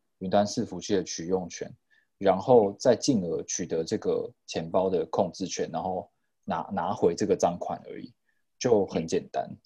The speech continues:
Speaker 1: 就不是像大家想的说，好像有什么高端科技，F B I已经可以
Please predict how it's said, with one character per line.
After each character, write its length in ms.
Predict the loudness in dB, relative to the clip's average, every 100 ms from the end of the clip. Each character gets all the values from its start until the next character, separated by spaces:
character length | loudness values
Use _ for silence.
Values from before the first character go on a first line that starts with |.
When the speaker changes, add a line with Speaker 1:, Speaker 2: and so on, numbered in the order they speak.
| _ -2
Speaker 1:
就 100 | 0
不 260 | 0 -4
是 200 | 2 2
像 180 | 4 4
大 100 | 6
家 160 | 6 4
想 200 | 0 -4
的 160 | -6
说， 240 | 0 2 2
好 200 | 2 2
像 220 | 2 4
有 160 | 2
什 100 | 2
么 220 | -2 -6 -12 -20 _
高 200 | 4 4
端 200 | 6 4 4
科 180 | 4
技 240 | 4 2 0
，F 220 | 0 2
B 100 | 4
I 120 | 4
已 20 | 4
经 240 | -2 -2
可 160 | 0
以 80 | 0